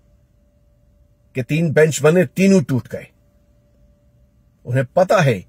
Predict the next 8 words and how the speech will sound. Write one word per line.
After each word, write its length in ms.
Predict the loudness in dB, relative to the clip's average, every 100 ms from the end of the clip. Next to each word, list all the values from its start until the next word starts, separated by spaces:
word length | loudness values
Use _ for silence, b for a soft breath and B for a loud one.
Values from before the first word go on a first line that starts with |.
| _ _ _ _
कि 60 | -10 -2
अभी 260 | 0 2 2
तो 140 | 2
ये 180 | 2 2
कौम 380 | 0 4 4 4 0 -2
खड़ी 260 | 0 4
हुई 280 | 4 4 2
है, 100 | 0